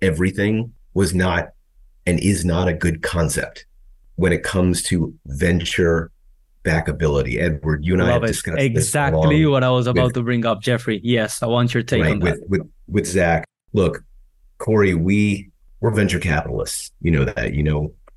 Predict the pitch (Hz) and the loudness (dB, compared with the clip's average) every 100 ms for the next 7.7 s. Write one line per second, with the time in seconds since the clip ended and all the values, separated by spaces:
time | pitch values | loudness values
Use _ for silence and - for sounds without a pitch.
0 | - 73 76 - - 73 71 80 69 71 | -12 -4 -2 -2 -6 -8 -2 0 0 0
1 | 67 78 71 65 69 - _ _ _ - | 0 -2 -2 -2 -6 -10 _ _ _ -20
2 | - - _ 98 92 87 82 82 - - | -20 -20 _ 0 2 2 2 0 -6 -2
3 | 110 117 120 120 98 92 90 - - - | 0 2 2 0 2 0 -2 -10 -16 -10
4 | 92 80 78 78 87 82 80 78 80 80 | -4 -2 -2 0 2 2 2 2 2 2
5 | 71 69 - - - _ _ - - - | 0 -4 -8 -10 -14 _ _ -20 -10 0
6 | 165 85 90 - - - - - _ _ | 2 4 2 -2 -6 -20 -20 -20 _ _
7 | _ - 92 85 - - | _ 0 2 2 -2 -8